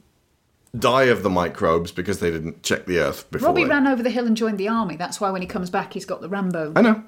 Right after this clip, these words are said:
Speaker 2: headdress.
Speaker 1: But we're led to believe that he was killed, and it's a lovely happy ending, and then they go to, uh, uh, Miranda Otto, um,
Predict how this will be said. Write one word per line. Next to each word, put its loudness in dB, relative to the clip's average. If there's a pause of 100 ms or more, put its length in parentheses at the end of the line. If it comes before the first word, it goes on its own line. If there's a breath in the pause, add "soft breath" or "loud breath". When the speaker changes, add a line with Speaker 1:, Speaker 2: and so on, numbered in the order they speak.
(100)
Speaker 2:
headdress. -8
Speaker 1:
But 2
we're 4
led 4
to -2
believe 4
that 4
he -4
was 0
killed, 2
and 2
it's -4
a -2
lovely 2
happy -6
ending, -2
and -2
then 0
they 0
go -2
to, -2
uh, -2
uh, -4
Miranda 2
Otto, -2
um, -2